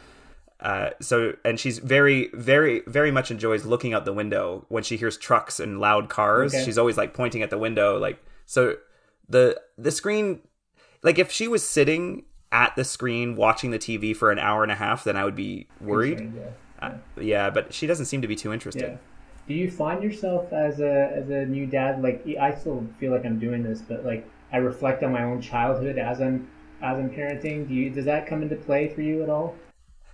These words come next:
Speaker 2: Um, it definitely does. Um, so we have one. My parents had four,
Speaker 1: Okay.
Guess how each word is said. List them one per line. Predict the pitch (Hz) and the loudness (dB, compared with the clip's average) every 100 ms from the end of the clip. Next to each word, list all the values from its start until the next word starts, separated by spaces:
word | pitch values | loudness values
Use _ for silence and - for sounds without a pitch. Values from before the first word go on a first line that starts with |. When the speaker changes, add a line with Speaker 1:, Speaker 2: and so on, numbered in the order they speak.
| _ _ _ | _ _ _
Speaker 2:
Um, | 139 135 135 | 8 8 8
it | 139 - | 4 6
definitely | 135 170 135 147 | 4 4 0 2
does. | 110 104 123 139 - - | 4 4 2 -2 -2 4
Um, | 113 110 107 - _ _ _ _ _ | 4 4 -2 -10 _ _ _ _ _
so | - 139 110 | 2 6 6
we | 135 170 | 6 6
have | 156 113 | 4 4
one. | 117 113 87 110 - _ _ | 6 4 2 -8 -12 _ _
My | 120 139 | 6 6
parents | 170 147 135 | 6 2 2
had | - 117 | 2 0
four, | - - 117 98 76 | 0 0 0 0 -2
Speaker 1:
Okay. | 110 | -6